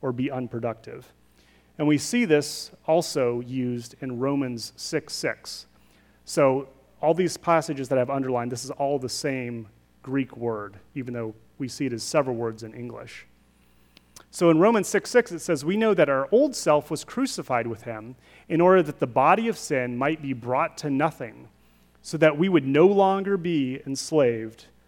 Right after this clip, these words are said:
to sin." So here we see that when we become Christians, our old way of being is, is killed or is crucified,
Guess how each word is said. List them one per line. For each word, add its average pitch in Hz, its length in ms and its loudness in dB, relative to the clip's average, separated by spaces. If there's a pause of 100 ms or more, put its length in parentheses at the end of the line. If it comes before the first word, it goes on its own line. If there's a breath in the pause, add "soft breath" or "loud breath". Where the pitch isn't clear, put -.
(140)
to 123 100 -16
sin." 107 500 -8 (2250 soft breath)
So 196 160 4
here 240 140 4
we 254 100 2
see 226 220 0
that 165 540 4
when 170 120 2
we 180 100 4
become 156 280 0
Christians, 151 520 -2
our 139 160 -2
old 220 200 2
way 170 160 4
of 123 100 -2
being 131 220 -2
is, 120 280 -6
is 156 180 -8
killed 143 520 -2
or 131 100 -4
is 127 120 -10
crucified, 123 800 -8